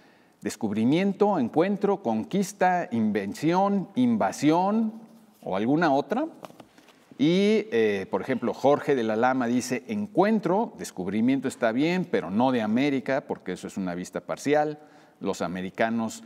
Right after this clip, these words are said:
descubrieron también otro mundo, el europeo. Así que encuentro es lo más apropiado,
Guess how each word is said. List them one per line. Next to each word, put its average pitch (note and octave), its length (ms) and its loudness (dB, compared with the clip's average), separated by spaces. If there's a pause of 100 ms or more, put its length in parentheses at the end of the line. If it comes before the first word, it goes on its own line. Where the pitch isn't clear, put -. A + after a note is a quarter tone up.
(140)
descubrieron A#2+ 800 -2
también A2 300 0
otro G2+ 240 -4
mundo, B2+ 500 0 (100)
el F#2+ 160 -4
europeo. F2 460 -4
Así C#3 180 -4
que C3+ 120 -2
encuentro C#3+ 580 0
es B2+ 40 0
lo B2 100 0
más A#2 200 -2
apropiado, B2 640 -2